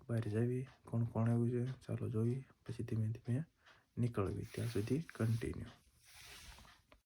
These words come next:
તો મિત્રો, આપણે પાદરે આવ્યા હતા ને, પાદરે તો કોઈ છે નહીં. ભાઈબંધને ફોન કર્યો, એ જ નાવા ગયો છે.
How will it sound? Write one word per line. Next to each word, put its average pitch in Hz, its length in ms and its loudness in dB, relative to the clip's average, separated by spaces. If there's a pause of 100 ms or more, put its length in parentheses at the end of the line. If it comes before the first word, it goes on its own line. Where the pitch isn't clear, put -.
(600)
તો 123 160 -4
મિત્રો, 143 240 0
આપણે 110 260 0
પાદરે 127 360 2
આવ્યા 127 120 4
હતા 104 100 0
ને, 113 140 -2
પાદરે 120 320 2
તો 104 100 -2
કોઈ 101 220 -2
છે 110 260 0
નહીં. 110 380 0 (640)
ભાઈબંધને 107 400 4
ફોન 104 340 0
કર્યો, 104 200 4
એ 95 200 4
જ 104 120 0
નાવા 107 280 2
ગયો 92 220 -4
છે. 101 160 -8